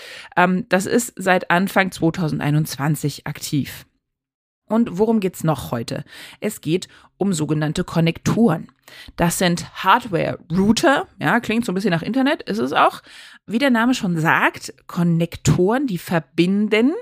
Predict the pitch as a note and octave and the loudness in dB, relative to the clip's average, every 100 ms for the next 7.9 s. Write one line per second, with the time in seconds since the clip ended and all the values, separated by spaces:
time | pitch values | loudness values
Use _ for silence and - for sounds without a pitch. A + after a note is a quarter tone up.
0 | - - - - _ A#3 E4 D#4+ B3 A3 | -12 -20 -20 -20 _ 0 0 2 2 0
1 | F#3 - F3 D#3+ - D3 D3 D#3+ F#3 - | -4 -6 -6 -6 -8 -4 -2 -2 -6 -4
2 | A3 A#3 A#3+ C#4 E4 F4 F4+ - A3 A#3 | -2 -2 0 2 4 2 0 -2 0 0
3 | A#3 - G3 D4+ - - F#3 - - E3 | -2 0 2 2 0 -2 -2 -4 -6 -2
4 | A#3 A4+ E3+ - E3+ - - - - - | -2 -2 -6 -4 -4 -4 -8 -20 -20 -20
5 | - _ - B3+ D#4 - F#3 F#3 F3 A3+ | -20 _ 0 2 2 2 0 -2 -2 -2
6 | A#3 F3 G#3+ G#3 A#3 - - D3+ D#3 D#3+ | -2 -2 -2 0 0 -4 -8 -4 0 -2
7 | G3 - B3 D4 B3+ - D3+ - - | -2 0 2 2 0 -2 -10 -10 -14